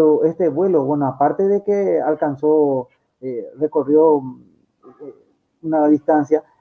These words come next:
se elevó y por primera vez ya no regresó al lugar, sino que sencillamente este pequeño helicóptero alcanzó una, eh, una zona prefijada, es cierto, no,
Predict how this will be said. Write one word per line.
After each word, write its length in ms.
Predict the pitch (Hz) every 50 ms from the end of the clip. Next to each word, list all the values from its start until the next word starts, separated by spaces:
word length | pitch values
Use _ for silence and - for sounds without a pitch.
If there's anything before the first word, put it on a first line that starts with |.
| _ _ _ _ _ _
se 300 | _ - 185 185 165 190
elevó 480 | 202 202 190 175 151 147 165 190 - 202
y 60 | 185
por 200 | 151 - 190 185
primera 400 | 190 180 160 156 180 202 202 170
vez 260 | 143 151 156 147 - - - 127 123 131
ya 220 | 147 160 170 185
no 180 | 190 196 196 190
regresó 680 | 180 190 196 185 185 165 143 139 - 160 160 143 147
al 160 | 160 170 180
lugar, 540 | 180 160 143 131 123 131 135 127 127 135 127 _ _ _
sino 280 | _ - 156 151 160 156
que 100 | 170 156
sencillamente 800 | - 156 135 139 - 214 285 233 180 175 175 170 - 185 - 180
este 160 | 151 - 180
pequeño 640 | - 175 156 - - 147 151 160 160 160 156 156 151
helicóptero 720 | 156 165 147 143 - 135 131 127 - - 139 131 143 156 151 139 135 _ _ _ _ 131 113 120
alcanzó 400 | - _ - 123 127 - 135 139
una, 240 | 156 190 202 196 - - -
eh, 180 | 156 160 156 151
una 180 | 151 165 170 147
zona 440 | - 160 156 156 143 135 123 - _ _ _ - - _ _ _ _ _
prefijada, 640 | - - 185 185 226 196 - 156 160 165 156 135 127
es 100 | 131 -
cierto, 380 | - 165 156 - 143 131 123 117
no, 300 | 123 127 123 120 -